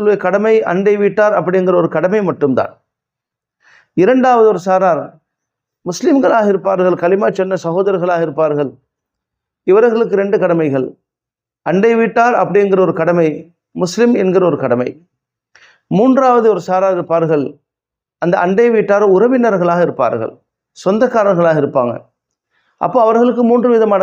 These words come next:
கடமைகள், அண்டை வீட்டாருங்கிற ஒரு கடமை, முஸ்லிம் என்கிற ஒரு கடமை, உறவினர் என்கிற மேலும் ஒரு கடமை அல்லாஹ் ஹக்க சுப்ஹானஹு தஆலா கொடுத்திருக்கிறார். அப்போ இந்த மாதிரி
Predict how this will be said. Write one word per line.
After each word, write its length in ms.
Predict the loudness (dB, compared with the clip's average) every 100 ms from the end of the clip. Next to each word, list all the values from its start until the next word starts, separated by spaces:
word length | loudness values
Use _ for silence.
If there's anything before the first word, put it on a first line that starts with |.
| 0
கடமைகள், 420 | 0 0 -2 -4 -6 _ _ _ _ -2
அண்டை 200 | 2 2
வீட்டாருங்கிற 480 | 2 0 0 0 2 0
ஒரு 80 | 0
கடமை, 260 | 0 0 0 -4 _ _ _ _ _ _ _ _ -8 -6
முஸ்லிம் 300 | -2 -2 0
என்கிற 200 | 0 0 0
ஒரு 80 | 0
கடமை, 280 | 0 0 -2 -4 -14 _ _ _ _ 0
உறவினர் 500 | 2 2 2 2 2 2
என்கிற 260 | 2 2 0 0 -6 -16 _ _ _ _ -2 2
மேலும் 340 | 4 2 2
ஒரு 80 | 0 0
கடமை 240 | -2 0 2
அல்லாஹ் 220 | 2 0
ஹக்க 160 | -2 -6 -6
சுப்ஹானஹு 460 | -6 -2 -4 -4 -2
தஆலா 160 | -2 -2
கொடுத்திருக்கிறார். 540 | -4 -4 -4 -2 -4 -6 _ _ _ _ _ _ _ -8 -2
அப்போ 160 | 2 2 2 0
இந்த 140 | -2 -2 0
மாதிரி 280 | 0 0